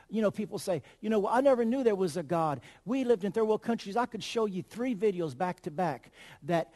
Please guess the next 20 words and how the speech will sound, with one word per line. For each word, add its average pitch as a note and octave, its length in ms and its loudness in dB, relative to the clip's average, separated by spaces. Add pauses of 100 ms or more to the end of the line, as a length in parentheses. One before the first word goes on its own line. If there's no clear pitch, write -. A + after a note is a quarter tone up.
(220)
the D#3 220 -2
descendants A#3 800 -2
of E3 140 -2
the D#3 100 0
Ma-, D#3 220 -2
the, E3 140 -2
the C#3+ 120 -2
Maya A#3 380 0
Indians G#3+ 440 -2
and D#3 120 -2
the D#3 60 -2
descendants, F3+ 520 -4
the D#3 120 -8
Koja G3+ 440 -4
Indians D#3 460 -4
in C#3 100 -6
South F#3 340 -4
America, E3+ 520 -4 (280)
I D#3+ 140 2
filmed, A3+ 640 -2